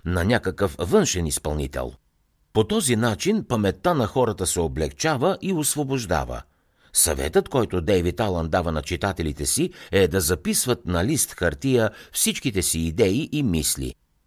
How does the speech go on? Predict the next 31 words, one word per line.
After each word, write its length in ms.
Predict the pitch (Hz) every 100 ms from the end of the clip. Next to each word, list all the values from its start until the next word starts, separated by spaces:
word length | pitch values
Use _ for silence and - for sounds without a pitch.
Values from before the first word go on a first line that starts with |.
| _ -
Това 280 | 87 87
е 160 | 85 78 - 85
един 320 | 85 117 71
полезен 540 | 101 170 123 92 80
навик, 400 | 82 82 156 - - -
който 280 | 104 92 92
изключително 760 | 92 - 78 - 226 214 135 101
много 340 | 107 87 80
помага 360 | 82 104 80 76
на 100 | 76
хората 480 | 110 90 76 160 - - -
да 160 | 87
организират 640 | 104 80 87 85 107 123 147
целите 460 | - 113 76 69 67
си. 320 | - 65 58 - _ _ _ -
Важно 540 | 98 190 220 90 92
е 120 | 165 202
всичко 440 | - 214 - 110
да 100 | 90
се 120 | 85
записва. 600 | 71 76 80 71 - 69 - _ _
По 100 | -
този 300 | 92 113 82
начин 460 | 85 90 85 143 196 - 95
не 160 | 101
претоварваме 800 | - 92 90 92 180 147 98 85
паметта 540 | - 80 71 - 110
си 220 | 90 160 180 -
с 100 | -
излишна 440 | 175 92 87 - 135
информация. 720 | 131 160 120 71 - 69